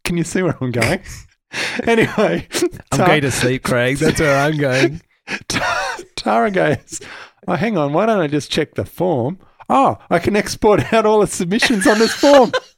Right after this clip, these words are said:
Speaker 1: <laughs> Here I was going down some ridiculous programming route. She goes, "Oh, no, you just export it from the form." Of course,
Speaker 2: Craig,
Speaker 1: of
Speaker 2: what
Speaker 1: course,
Speaker 2: would you do without Tara? <laughs>
Speaker 1: I don't know. Anyway, I exported it out to a C S V, I think it is, and then just imported it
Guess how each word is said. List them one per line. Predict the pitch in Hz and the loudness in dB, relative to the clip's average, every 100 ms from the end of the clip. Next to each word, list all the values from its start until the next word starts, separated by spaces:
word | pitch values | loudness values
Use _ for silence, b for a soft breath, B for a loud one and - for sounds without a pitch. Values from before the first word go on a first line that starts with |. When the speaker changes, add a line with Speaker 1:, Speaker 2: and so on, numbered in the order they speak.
| - | -8
Speaker 1:
<laughs> | 466 - 403 370 381 320 - 285 - 220 - 208 - 220 208 - B B - - | -8 -6 -8 -6 -6 -8 -4 -6 -4 -6 -4 -6 -6 -12 -12 -12 B B -6 0
Here | 330 302 | 2 4
I | 254 226 - | 2 2 0
was | 247 240 - - - | 0 0 -4 -12 -6
going | 220 220 | -2 -2
down | 208 208 190 | -4 -4 -6
some | 190 202 180 | -4 -4 -4
ridiculous | 156 151 190 - 180 143 - B B B | -4 -4 -8 -4 -4 -4 -10 B B B
programming | - 185 190 170 | -2 0 2 0
route. | 165 180 | 0 -2
She | 208 | -4
goes, | 175 - _ | -4 -8 _
"Oh, | 175 | -4
no, | 147 | -2
you | 147 | -2
just | 170 - - | -2 -4 -6
export | 143 - - 143 127 | -6 -6 -8 -4 -2
it | 139 | -2
from | - 120 | -6 -4
the | 117 | -4
form." | 196 113 B B | -4 -4 B B
Of | 127 | -6
course, | - 147 | 0 2
Speaker 2:
Craig, | 135 | 2
Speaker 1:
of | |
Speaker 2:
what | 143 | 2
Speaker 1:
course, | 170 | 0
Speaker 2:
would | 185 | 0
you | 160 | -2
do | 127 | -4
without | 117 98 110 | -2 -2 -4
Tara? | - 101 92 120 - | -4 -4 -2 -2 0
<laughs> | |
Speaker 1:
I | 135 | -2
don't | 131 127 131 - | 0 0 -2 -2
know. | 113 104 - b - | -4 -6 -8 b -2
Anyway, | 170 156 | 0 2
I | 143 | 2
exported | 139 - - 147 135 120 | 0 -4 -4 -2 0 0
it | 120 | 0
out | 123 127 131 | 0 -2 -2
to | 131 | -2
a | 113 | -2
C | 107 - 113 | -2 -2 -2
S | - | -2
V, | 117 | -4
I | 113 | -4
think | 120 113 | -4 -4
it | 117 | -2
is, | 139 | -4
and | 123 | -2
then | 123 | -4
just | 131 131 | -4 -4
imported | 131 127 143 | -6 -2 0
it | 143 | 0